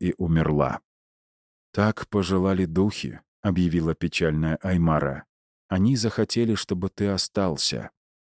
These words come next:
Но мальчик, успевший полюбить Москву и вкусивший другой жизни, почти возненавидел Сельву. Он не желал ее слышать,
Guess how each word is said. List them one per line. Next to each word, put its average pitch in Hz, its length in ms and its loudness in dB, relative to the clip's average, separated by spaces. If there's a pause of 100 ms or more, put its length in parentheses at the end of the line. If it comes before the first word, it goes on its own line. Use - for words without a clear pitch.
(420)
Но 101 120 4
мальчик, 107 440 2
успевший 101 460 0
полюбить 92 460 0
Москву 92 500 0
и 95 60 4
вкусивший 98 640 -2
другой 92 380 2
жизни, 110 520 0 (100)
почти 101 400 0
возненавидел 95 880 2
Сельву. 71 640 -2 (400)
Он 104 200 2
не 107 120 2
желал 107 420 2
ее 95 160 2
слышать, 95 720 -2